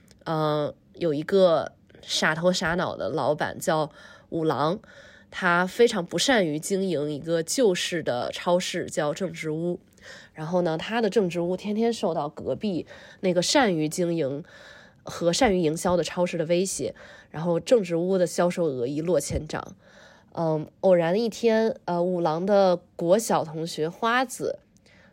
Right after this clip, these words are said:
在光顾正直屋的契机下，给五郎提供了很多的经营建议。于是五郎呢，邀请他改造正直屋。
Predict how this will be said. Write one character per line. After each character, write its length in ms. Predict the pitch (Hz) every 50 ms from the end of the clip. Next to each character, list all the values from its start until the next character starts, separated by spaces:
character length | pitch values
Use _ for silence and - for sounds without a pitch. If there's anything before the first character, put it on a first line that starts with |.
| _
在 180 | - - 202 190
光 260 | 185 202 196 208 214
顾 300 | 208 214 196 175 151 - - _
正 220 | - - 233 208 185
直 180 | 170 180 165
屋 220 | 165 175 196 220 226
的 140 | 220 175 156
契 180 | - - 156
机 140 | 147 160 156
下， 280 | 156 - 175 147 - - - - - _ _
给 120 | - 180 175
五 200 | 185 185 170 143
郎 200 | 147 135 156 180
提 160 | - - 175
供 180 | 147 170 170
了 60 | 175 170
很 240 | 165 - 170 -
多 200 | - - 170 170
的 240 | 170 175 160 143 - - - - _ _ _ _ _ _ _ _ _ - -
经 220 | - 240 247 247
营 160 | 220 175 165
建 260 | 180 - 240 190 - -
议。 240 | - 101 101 - - - - - - _ - _ _ _
于 120 | - 170 185
是 340 | 180 - - 220 208 185 180
五 200 | 151 151 170 170
郎 340 | 165 156 139 147 156 170
呢， 220 | 175 185 180 175 175
邀 200 | 180 185 196 208
请 220 | 202 - - -
他 380 | - - - - 175 165 170 175
改 260 | 175 - 156 - -
造 360 | - - 185 180 170 156 139 -
正 200 | - 175 160 156
直 140 | 147 -
屋。 280 | 127 139 135 131 127 127